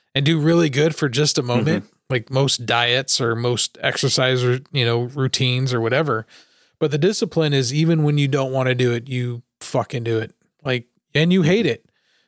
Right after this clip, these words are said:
Speaker 1: And you, maybe you even half-ass it, but you were there, you did it. You know, I mean, it's, there's days when I come down here and work out with Nathan, I'll look at him like, "I don't wanna do this.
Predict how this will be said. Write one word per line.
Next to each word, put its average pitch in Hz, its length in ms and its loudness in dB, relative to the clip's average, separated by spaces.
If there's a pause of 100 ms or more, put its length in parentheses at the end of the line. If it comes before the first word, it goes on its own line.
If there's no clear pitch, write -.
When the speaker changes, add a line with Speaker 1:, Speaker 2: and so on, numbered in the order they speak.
(120)
Speaker 1:
And 151 160 2
you, 165 180 2 (120)
maybe 151 300 2
you 170 560 2
even 175 240 2
half-ass 165 680 0
it, 120 80 -4
but 139 120 0
you 170 180 2
were 190 120 4
there, 208 380 2 (300)
you 156 140 2
did 220 200 2
it. 196 240 -2 (920)
You 165 140 2
know, 160 280 2
I 139 120 0
mean, 139 260 2
it's, - 340 -2 (480)
there's 160 180 2
days 170 320 4
when 160 100 2
I 160 80 2
come 160 180 -2
down 151 180 4
here 156 160 4
and 139 80 2
work 147 160 2
out 147 120 2
with 127 100 -2
Nathan, 147 300 -2
I'll 147 120 2
look 156 160 -2
at 127 80 -4
him 120 120 -4
like, 117 260 -2
"I 139 80 0
don't 147 120 2
wanna 131 200 0
do 123 60 0
this. - 360 -8